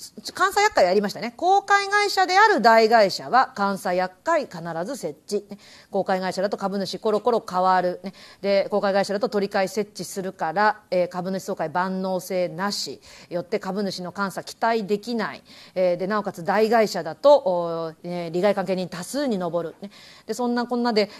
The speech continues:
公開会社である代替者は必ず監査役、三名以上からなる監査役会を置きなさい。で、今やりました。監査等委員会設置会社、え、指名委員会等設置会社は、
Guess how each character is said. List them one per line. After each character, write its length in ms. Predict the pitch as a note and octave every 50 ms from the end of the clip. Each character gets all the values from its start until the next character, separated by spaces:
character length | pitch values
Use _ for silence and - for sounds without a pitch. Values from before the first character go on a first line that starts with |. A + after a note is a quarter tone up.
| -
公 200 | - G#3+ A3 G3+
開 220 | - A#3 G#3+ G#3+ G3+
会 180 | A3 G#3+ G3+
社 140 | E3 G3 F3+
で 100 | E3+ G3
あ 60 | A#3+
る 120 | B3+ A#3+ G#3
代 240 | G#3 G3+ G3+ G3+
替 200 | G3 G#3 G3+ G3
者 160 | F3+ - F#3+ F#3+
は 120 | A3+ A3
必 140 | - - F3 F3+ G3 G#3+ C4 C#4+
ず 140 | B3+ D4+ D4+
監 280 | - A#3 A#3+ B3 B3
査 120 | A#3+ B3+ A#3+
役、 420 | A#3 A#3 A3+ A3+ - A#3 A3+ -
三 300 | - - G#3 A3 A#3 A#3
名 220 | A#3 A#3 A#3+ B3 B3+
以 40 | C4
上 200 | B3 A#3+ A3+ A3
か 100 | A#3 A3
ら 80 | G#3+
な 100 | A3+ C4
る 80 | B3+ G#3
監 220 | - F#3 G3+ A#3 B3+
査 120 | B3 D4 C#4+
役 200 | D4+ D#4 - -
会 180 | - C#4 C#4 D#4
を 80 | E4 A#3+
置 180 | F#3+ - F#3
き 20 | F3
な 140 | E3 C#3
さ 240 | C3 - G3+ F#3+ F3+
い。 100 | D3+ - - - F3+ - - - - - - - - _ _ _ -
で、 320 | D#4 D#4+ D#4 - - - _ -
今 140 | A#3+ A3
や 60 | G#3 G3
り 60 | F#3+
ま 80 | F#3+
し 20 | E3+
た。 160 | - C#3+ - - - - -
監 160 | G#3 G#3+ G#3
査 140 | G3+ G3+ F3+
等 240 | - A3+ G#3+ G3+
委 60 | G3+ G#3
員 80 | A#3
会 120 | - G#3 F#3+
設 240 | - G3+ - -
置 20 | A#3
会 140 | A#3+ A3+ A3
社、 220 | G#3+ G#3+ F#3+ F3+ -
え、 60 | F#3+
指 140 | F3 - G#3+
名 100 | G#3+ A3+
委 20 | A#3
員 60 | A#3+
会 140 | A#3+ A#3 A3
等 120 | A3 A3+
設 260 | G#3 - A3 G#3+ - B3+
置 60 | C4
会 100 | C4+ C4
社 140 | C4 B3 A#3
は、 180 | A#3+ B3+ B3